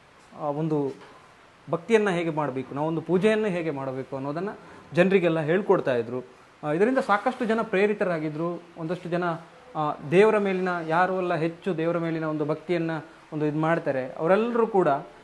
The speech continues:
ಇದು, ಇಂತಹ ಒಂದು ಅವರ ವಿಡಿಯೋಗಳಿಂದ ಪ್ರೇರೇಪಿತರಾಗಿ, ಆ, "ಮೇಡಮ್, ನಿಮ್ಮ ವಿಡಿಯೋಗಳು ತುಂಬ ಚೆನ್ನಾಗಿ ಬರ್ತಾ ಇದೆ, ನಾವು ನಿಮ್ಮನ್ನ ಫಾಲೋ ಮಾಡ್ತಾ ಇದ್ದೀವಿ" ಅಂತ ಹೇಳಿ ತುಂಬ ಜನ ಫಾಲೋ ಮಾಡ್ತಾ ಇದ್ರು. ಆದ್ರೆ ಬೇಸರದ ವಿಷಯ ಅಂತ ಹೇಳಿದ್ರೆ, ಅವತ್ತು ಆಗಿರುವಂಥ ದುರಂತದಲ್ಲಿ ನಾವು ಅವರನ್ನ ಕಳೆದುಕೊಳ್ಬೇಕಾಯ್ತು.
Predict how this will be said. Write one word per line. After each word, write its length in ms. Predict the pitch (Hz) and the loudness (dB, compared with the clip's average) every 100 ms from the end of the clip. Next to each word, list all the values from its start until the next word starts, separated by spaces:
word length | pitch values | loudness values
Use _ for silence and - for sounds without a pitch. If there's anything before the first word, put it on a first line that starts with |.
| - | -10
ಇದು, 140 | 208 226 | -4 -2
ಇಂತಹ 400 | 220 233 247 226 226 | -2 2 2 2 0
ಒಂದು 380 | 214 202 202 | 0 0 0
ಅವರ 340 | 190 175 196 180 | 0 2 4 4
ವಿಡಿಯೋಗಳಿಂದ 520 | 170 208 208 202 190 | 4 4 4 4 -2
ಪ್ರೇರೇಪಿತರಾಗಿ, 880 | 185 190 196 196 180 170 165 175 170 - - - 151 | 0 2 2 0 0 -2 -2 -4 -6 -10 -20 -16 -6
ಆ, 80 | 151 | 0
"ಮೇಡಮ್, 320 | 170 185 170 | 4 4 2
ನಿಮ್ಮ 240 | 170 170 | 0 0
ವಿಡಿಯೋಗಳು 360 | 151 165 170 160 | 0 0 0 -2
ತುಂಬ 200 | 165 156 | -2 -4
ಚೆನ್ನಾಗಿ 320 | 156 160 147 | -2 -2 -2
ಬರ್ತಾ 240 | 143 143 | -2 -2
ಇದೆ, 180 | 131 135 | -2 -4
ನಾವು 240 | 131 156 165 | -2 -2 -2
ನಿಮ್ಮನ್ನ 320 | 151 143 139 | -4 -6 -4
ಫಾಲೋ 260 | 151 160 | 0 2
ಮಾಡ್ತಾ 280 | 151 139 143 | 2 0 -2
ಇದ್ದೀವಿ" 220 | 135 131 | -2 -4
ಅಂತ 160 | 131 127 | -6 -6
ಹೇಳಿ 160 | 131 131 | -6 -6
ತುಂಬ 300 | 180 208 190 | -6 -4 -2
ಜನ 140 | 160 | -2
ಫಾಲೋ 300 | 151 156 170 | -2 0 0
ಮಾಡ್ತಾ 300 | 147 123 120 | -2 -4 -4
ಇದ್ರು. 200 | 117 123 - - - - 143 | -4 -8 -10 -18 -20 -16 -6
ಆದ್ರೆ 480 | 160 151 135 135 131 | 0 2 2 -2 -2
ಬೇಸರದ 340 | 190 214 190 | 0 0 -2
ವಿಷಯ 240 | 160 165 | -4 -4
ಅಂತ 160 | 147 143 | -4 -4
ಹೇಳಿದ್ರೆ, 220 | 135 139 | -4 -4
ಅವತ್ತು 280 | 131 143 160 | -4 -4 -2
ಆಗಿರುವಂಥ 380 | 143 135 139 131 | -4 -4 -4 -4
ದುರಂತದಲ್ಲಿ 560 | 123 147 156 156 165 | -4 -4 -4 -4 -4
ನಾವು 240 | 165 135 131 | -4 -4 -4
ಅವರನ್ನ 220 | 139 170 | -6 -8
ಕಳೆದುಕೊಳ್ಬೇಕಾಯ್ತು. 800 | 180 175 185 160 127 120 117 | -2 0 2 0 -2 -4 -8